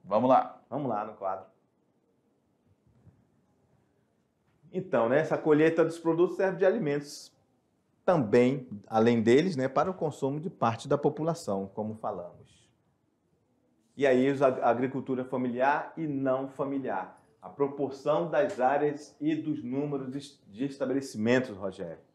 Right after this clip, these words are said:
Speaker 1: Olha que interessante. Então, a gente tem aí a proporção dessas áreas. A área, setenta e sete por cento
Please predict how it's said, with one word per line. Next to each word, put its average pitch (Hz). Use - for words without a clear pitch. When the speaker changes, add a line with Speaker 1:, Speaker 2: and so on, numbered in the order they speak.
Speaker 1:
Olha 127
que 147
interessante. 147
Então, 131
a 131
gente 127
tem 131
aí 123
a 127
proporção 127
dessas 135
áreas. 113
A 120
área, 120
setenta 165
e 175
sete 151
por 135
cento 143